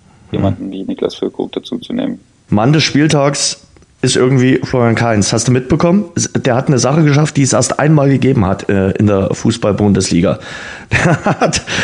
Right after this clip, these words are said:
Speaker 2: einen Elfmeter verschuldet, einen Elfmeter rausgeholt, ein Tor erzielt und ist dann noch vom Platz geflogen. All in one. Also wirklich, das hat erst Emanuel Pogatetz mal geschafft im, äh, Trikot des ersten F C Nürnberg,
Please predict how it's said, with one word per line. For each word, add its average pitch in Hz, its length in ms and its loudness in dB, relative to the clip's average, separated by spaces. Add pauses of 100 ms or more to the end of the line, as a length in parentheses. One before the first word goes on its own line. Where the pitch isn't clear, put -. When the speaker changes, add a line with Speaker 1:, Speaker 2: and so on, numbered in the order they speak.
(160)
Speaker 2:
einen - 100 2
Elfmeter 127 540 2
verschuldet, 151 720 0 (300)
einen - 100 2
Elfmeter 123 480 2
rausgeholt, 190 580 2
ein 101 160 0
Tor 175 260 2
erzielt 185 380 0
und - 140 0
ist - 220 -2
dann 139 100 2
noch 147 100 -2
vom 135 180 -2
Platz 120 260 -2
geflogen. 92 500 -2 (200)
All - 220 0
in 147 180 4
one. 110 300 2
Also 135 340 2
wirklich, 147 360 0 (240)
das 131 140 0
hat 143 180 0
erst - 260 0
Emanuel 135 460 4
Pogatetz 143 580 0
mal 131 120 2
geschafft 135 360 -2
im, 120 240 2
äh, 117 80 0
Trikot 120 400 0
des 127 200 -2
ersten 131 340 -2
F 123 160 -2
C 127 100 -2
Nürnberg, 123 440 2